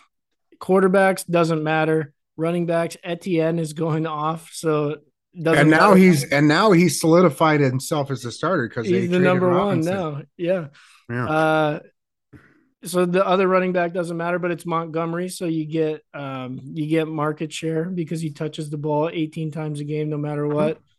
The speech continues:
Speaker 1: Wide receivers, though, DeAndre Hopkins, Keenan Allen, Chris Olave from New Orleans, T-, Terry McLaurin, Devontae Smith. Travis Kelce at tight end. Not too shabby. I think I did all right for her.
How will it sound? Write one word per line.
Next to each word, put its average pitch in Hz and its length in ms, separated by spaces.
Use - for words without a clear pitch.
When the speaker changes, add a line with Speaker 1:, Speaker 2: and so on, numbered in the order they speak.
Speaker 1:
Wide 165 200
receivers, 180 480
though, 190 300
DeAndre 175 540
Hopkins, 170 680
Keenan 170 320
Allen, 156 400
Chris 170 260
Olave 156 640
from 147 340
New 156 380
Orleans, 151 720
T-, - 140
Terry 170 240
McLaurin, 165 500
Devontae 151 480
Smith. 143 420
Travis 175 380
Kelce 160 420
at 143 120
tight 139 220
end. 131 300
Not 185 220
too 190 140
shabby. 135 400
I 147 120
think 170 220
I 170 80
did 156 160
all 139 140
right 127 200
for 117 200
her. 120 180